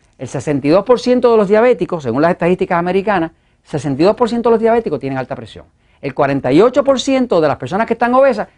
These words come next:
tienen alta presión. Así que la alta presión, la obesidad y la diabetes andan relacionados, muy relacionados.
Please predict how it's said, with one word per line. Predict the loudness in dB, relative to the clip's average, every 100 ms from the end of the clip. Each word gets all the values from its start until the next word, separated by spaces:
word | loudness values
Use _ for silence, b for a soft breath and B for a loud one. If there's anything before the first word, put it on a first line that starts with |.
| b
tienen | -6 -4 -2
alta | -4 -6
presión. | -6 0 0 0 _ -16
Así | -4 0
que |
la | 2 2
alta | 2 2 2
presión, | 0 2 2 4 4
la | 4
obesidad | 4 2 4
y |
la | 4
diabetes | 4 4 2 0
andan | 0 0 0
relacionados, | -2 -4 -2 -2 -2 -2
muy | -2 0 2
relacionados. | 0 -2 -6 -8 -8